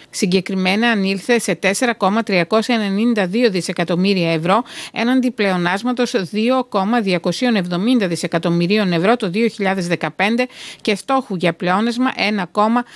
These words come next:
εννιακόσια ογδόντα τρία δισεκατομμύριο ευρώ. Όπως χαρακτηριστικά τονίζεται από κυβερνητικά στελέχη, ο στόχος επετεύχθη και πρέπει βάσει αυτού και οι θεσμοί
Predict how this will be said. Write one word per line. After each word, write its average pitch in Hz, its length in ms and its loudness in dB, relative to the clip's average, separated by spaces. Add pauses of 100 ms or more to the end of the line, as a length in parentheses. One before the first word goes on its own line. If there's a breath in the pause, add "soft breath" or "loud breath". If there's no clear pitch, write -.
(140 loud breath)
εννιακόσια 202 680 0
ογδόντα 208 580 0
τρία 220 280 2
δισεκατομμύριο 180 880 0
ευρώ. 165 540 0 (320 loud breath)
Όπως 196 240 0
χαρακτηριστικά 208 800 -2
τονίζεται 190 600 0 (240 loud breath)
από 233 260 0
κυβερνητικά 196 640 0
στελέχη, 214 640 0 (220 loud breath)
ο 190 200 0
στόχος 233 580 -2
επετεύχθη 214 720 -2
και 165 180 -2
πρέπει 220 320 0
βάσει 208 320 -2
αυτού 220 340 -2
και - 100 -2
οι 208 160 2
θεσμοί 190 500 0